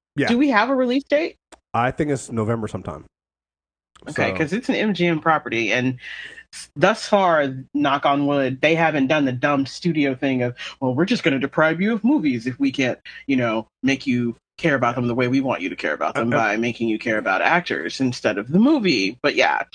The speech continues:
Speaker 2: no, I mean, everybody associated with this project seems to be, like, really money. Like,
Speaker 1: Yeah.
Speaker 2: even the editor.
Speaker 1: Yeah, there's,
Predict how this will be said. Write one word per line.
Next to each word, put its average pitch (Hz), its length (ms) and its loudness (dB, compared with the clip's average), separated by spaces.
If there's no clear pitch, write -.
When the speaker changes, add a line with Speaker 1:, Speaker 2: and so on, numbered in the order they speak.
Speaker 2:
no, 202 240 4
I 269 180 4
mean, 277 400 2
everybody 285 540 4
associated 254 560 0
with 196 100 -2
this 240 120 -4
project 202 500 0
seems 247 380 0
to 208 80 0
be, 214 140 2
like, 175 260 2
really 214 380 0
money. 160 500 0
Like, 156 200 -2
Speaker 1:
Yeah. 208 120 2
Speaker 2:
even 330 220 4
the 180 200 -2
editor. 156 540 -4
Speaker 1:
Yeah, 104 320 -2
there's, 160 340 0